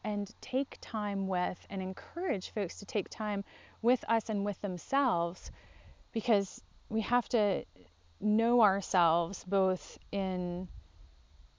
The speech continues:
in kind of aloneness with God and with our own persons, but then also in community, right? Because when we interact together, it is,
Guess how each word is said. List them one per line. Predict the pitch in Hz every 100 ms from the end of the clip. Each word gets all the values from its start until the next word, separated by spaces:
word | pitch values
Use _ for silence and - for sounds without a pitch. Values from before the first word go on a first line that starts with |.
| _ _ _ _ _ _ _ 185
in | 196
kind | - 214 202
of | 185
aloneness | - 180 180 185 190 185 175 165 - - -
with | 180 180 180 -
God | 180 170 165 165 165 - 175
and | 170 165
with | 170 175 175
our | 170 165 -
own | 170 165
persons, | 165 165 160 156 160 -
but | 180 165
then | 170 156
also | 185 202 - 190
in | 180 170
community, | - 170 170 165 156 156
right? | 156 165
Because | - - 180 170 - - - - - - - - - _ _ _ _ -
when | 180 196 208
we | 208
interact | 202 190 190 - - -
together, | 196 185 220 214 160 156 175 180 -
it | 190
is, | 180